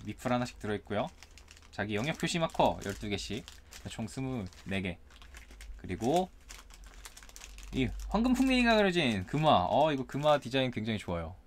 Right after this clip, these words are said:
네, 굉장히 훌륭합니다. 이것도 열두 개 들어있어요. 왜냐면 이 게임은 일 인당 금화를 여섯 개씩밖에 못 갖고 있거든요, 최대. 네. 그리고 주사위. 네, 주사위 굴려야 되기 때문에 주사위 세 개.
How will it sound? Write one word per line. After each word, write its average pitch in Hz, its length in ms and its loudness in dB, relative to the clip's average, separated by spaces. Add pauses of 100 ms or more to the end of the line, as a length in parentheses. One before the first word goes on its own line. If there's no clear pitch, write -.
(100)
네, 90 340 -8 (100)
굉장히 104 220 -8
훌륭합니다. 135 480 -6 (540)
이것도 135 300 0
열두 120 280 2
개 170 220 -2
들어있어요. 90 480 -6 (200)
왜냐면 202 280 2
이 175 100 2
게임은 180 760 2
일 165 100 -2
인당 143 480 2
금화를 117 380 -2
여섯 107 200 -4
개씩밖에 - 560 -6
못 - 160 -8
갖고 - 260 -6
있거든요, 90 320 -6
최대. 98 340 -8 (180)
네. - 60 -18 (400)
그리고 170 260 -2
주사위. 165 520 6 (120)
네, 85 140 -10
주사위 104 300 -8
굴려야 95 220 -2
되기 90 140 -4
때문에 85 440 -10
주사위 - 300 -10
세 123 180 -8
개. 95 240 -8